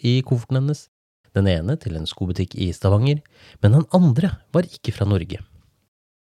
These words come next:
Den kom fra en butikk som het, heter Nicol, og fremdeles, eh, som fremdeles den dag i dag ligger i Viamonte Servialto i Roma.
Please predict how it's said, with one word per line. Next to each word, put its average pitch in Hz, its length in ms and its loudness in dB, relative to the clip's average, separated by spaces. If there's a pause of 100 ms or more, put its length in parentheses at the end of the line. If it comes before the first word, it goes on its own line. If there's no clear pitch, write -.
(160)
Den 85 320 -8
kom 85 240 -4
fra 87 140 -2
en 85 100 -6
butikk 95 320 -4
som 98 160 -4
het, - 160 -6 (480)
heter 104 400 0
Nicol, 120 540 2 (100)
og 139 240 4
fremdeles, 113 800 -4
eh, 127 320 -2
som 160 160 -4 (320)
fremdeles 110 460 0
den 135 100 2
dag 85 260 2
i 107 60 2
dag 95 400 -2
ligger 95 320 -2
i 90 240 -4 (400)
Viamonte 101 640 2 (400)
Servialto 113 920 2 (180)
i 101 160 0
Roma. - 300 -8